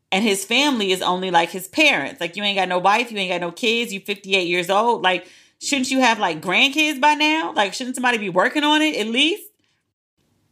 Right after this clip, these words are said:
Nada. So the Washington Post last week did a very long,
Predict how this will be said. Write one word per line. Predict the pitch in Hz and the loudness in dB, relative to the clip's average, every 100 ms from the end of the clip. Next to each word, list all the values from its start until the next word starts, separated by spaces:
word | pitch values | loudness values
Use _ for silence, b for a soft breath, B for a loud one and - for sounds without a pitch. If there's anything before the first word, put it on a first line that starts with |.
| - | -12
Nada. | 190 208 185 131 - _ _ _ _ _ _ _ _ _ _ _ | 0 2 2 -2 -8 _ _ _ _ _ _ _ _ _ _ _
So | 240 233 220 208 - - | 2 4 4 2 -6 0
the | 202 | 2
Washington | 214 285 294 254 220 | 4 4 2 -4 -2
Post | 247 226 185 175 - - _ _ _ _ _ - | 2 4 2 0 -8 -20 _ _ _ _ _ -8
last | 170 220 247 247 | 0 2 2 -2
week | 180 233 208 - - _ _ B 180 | -4 -2 -2 -4 -14 _ _ B -8
did | 233 | 0
a | 285 | 0
very | 202 294 311 | 4 4 4
long, | 226 190 226 233 220 214 226 | 2 2 2 4 2 -2 -8